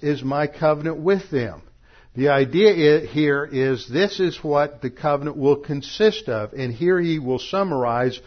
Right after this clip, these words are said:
some of the characteristics of this covenant. Remember, Isaiah is writing, uh, some two hundred years,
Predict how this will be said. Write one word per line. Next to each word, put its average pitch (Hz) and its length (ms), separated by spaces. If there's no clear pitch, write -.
some 180 500
of 160 160
the 151 80
characteristics 143 1120
of 123 200
this 127 180
covenant. 117 420
Remember, 123 380
Isaiah 139 540
is 117 100
writing, 120 460
uh, 107 180
some 127 300
two 202 160
hundred 165 320
years, 135 600